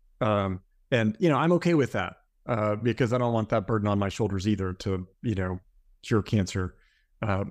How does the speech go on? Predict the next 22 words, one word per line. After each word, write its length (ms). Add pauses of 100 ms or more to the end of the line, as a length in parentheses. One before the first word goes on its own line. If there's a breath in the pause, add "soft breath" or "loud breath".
but 200
we're 140
really 300
good 180
at 80
just 300 (320)
helping 340
people 280
feel 260
better, 340
sleep 440
better, 440
jump 280
higher, 640
run 240
faster, 640 (520 soft breath)
remind 460
them 140
of 120
their 160 (640)
flow 220
state, 400